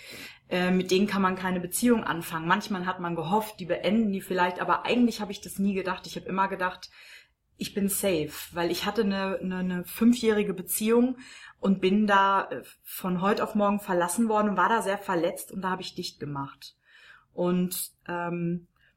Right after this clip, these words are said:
bis ich überhaupt mal gemerkt habe, wie doll ich mich selbst verletze, das hab ich gar nicht gemerkt. Ich hab die ganze Zeit gedacht, "Wieso, Tina? Du hast, äh, regelmäßig Sex, das entspannt mich unheimlich als Frau."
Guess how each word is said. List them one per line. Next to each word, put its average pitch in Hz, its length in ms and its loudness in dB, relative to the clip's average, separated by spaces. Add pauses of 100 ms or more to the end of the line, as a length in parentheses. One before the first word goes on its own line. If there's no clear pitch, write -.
bis 240 200 4
ich 277 160 -4
überhaupt 208 480 2
mal 208 240 4
gemerkt 180 640 0
habe, 170 320 0
wie 175 140 -8
doll 175 240 0
ich 247 200 -2
mich 214 260 -4
selbst 180 440 0
verletze, 175 920 -2
das - 240 -6
hab 202 120 -6
ich - 200 -8
gar 185 180 0
nicht 185 240 -10
gemerkt. 170 720 -4
Ich - 160 -8
hab 185 120 -4
die 165 140 -16
ganze 220 380 2
Zeit 214 260 -6
gedacht, 170 420 -6 (480)
"Wieso, 180 440 2
Tina? 165 580 -2 (220)
Du 170 140 -2
hast, - 440 -2
äh, 180 80 -2
regelmäßig 208 720 0
Sex, - 560 -2
das 185 160 -4
entspannt 185 600 0
mich 254 260 2
unheimlich 240 580 0
als - 220 -4
Frau." 240 420 0